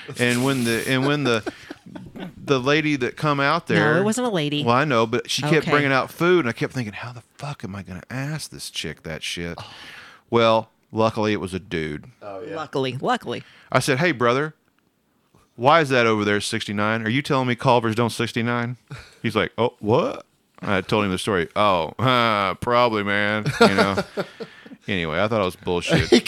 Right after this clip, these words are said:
Speaker 3: <laughs> They come out, they can't find car seats. They're like, "Sixty-nine, sixty-nine." You know, some
Speaker 1: Culver's.
Speaker 3: dude be like, "Yes, please."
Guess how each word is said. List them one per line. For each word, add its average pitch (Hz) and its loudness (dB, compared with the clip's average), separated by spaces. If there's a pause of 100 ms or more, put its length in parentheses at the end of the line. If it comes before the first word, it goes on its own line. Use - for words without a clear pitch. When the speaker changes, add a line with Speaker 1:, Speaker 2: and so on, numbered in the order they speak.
Speaker 3:
<laughs> - -
They 185 6
come 165 2
out, 147 6
they 135 0
can't 131 -2
find 123 0
car 117 2
seats. 117 -6
They're 135 0
like, 127 0 (140)
"Sixty-nine, 202 2 (180)
sixty-nine." 190 4
You 151 4
know, 151 8
some 147 6
Speaker 1:
Culver's. 120 4
Speaker 3:
dude 143 8
be 147 8
like, 147 8
"Yes, 175 8
please." 156 4